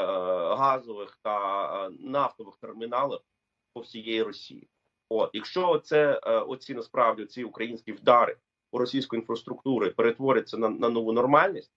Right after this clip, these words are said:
то це може бути тим, що переконає дати Таурус, тому що це покаже, що Росію можна бити, і Україна має зброю, щоб бити Росію на російську суверенну територію, і Тауруси тут не з-, не,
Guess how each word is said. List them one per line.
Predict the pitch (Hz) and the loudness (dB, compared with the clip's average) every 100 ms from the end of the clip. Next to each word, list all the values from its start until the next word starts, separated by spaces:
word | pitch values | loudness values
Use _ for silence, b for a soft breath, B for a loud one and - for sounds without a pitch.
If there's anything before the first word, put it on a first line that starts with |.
| _ _ _ _ _ _ - | _ _ _ _ _ _ -10
то | 131 | -6
це | 165 | -2
може | 160 156 190 196 147 - | 0 2 2 2 -2 -10
бути | 131 151 139 110 - | -10 -10 -10 -14 -10
тим, | 165 175 196 - _ | -4 -2 -4 -10 _
що | - 131 | -6 -4
переконає | - 117 - 123 117 123 | -2 -2 -2 0 2 2
дати | 120 110 113 | 2 0 0
Таурус, | - 120 95 - | 2 4 2 -2
тому | - 110 | -12 -14
що | 117 | -12
це | 113 | -12
покаже, | - - 147 143 110 _ _ - | -12 -4 -2 -2 -4 _ _ -8
що | 110 | -6
Росію | 113 - 120 | -6 -8 -8
можна | 110 113 101 - | -4 -4 -6 -6
бити, | 117 113 143 - _ _ _ _ - | -6 -4 -6 -8 _ _ _ _ -4
і | 127 | -2
Україна | 123 139 143 139 | 2 4 4 4
має | 143 131 110 | 4 2 2
зброю, | 101 104 123 117 98 | -6 -14 -8 -8 -10
щоб | - 101 | -16 -10
бити | 113 117 98 | -8 -4 -4
Росію | 101 - 117 104 | -4 -6 -8 -4
на | 107 127 | 2 2
російську | 117 123 110 - | 0 -4 -10 -12
суверенну | 92 101 98 92 87 | -6 -2 0 0 -2
територію, | 98 95 98 98 135 _ _ _ _ _ - | -4 -4 -4 -4 -6 _ _ _ _ _ -6
і | 135 | 0
Тауруси | - 143 160 160 - | 4 6 6 0 -2
тут | 110 143 139 | -4 -6 -4
не | 123 139 113 | 0 2 2
з-, | 117 113 - | -2 -12 -4
не, | 131 | -4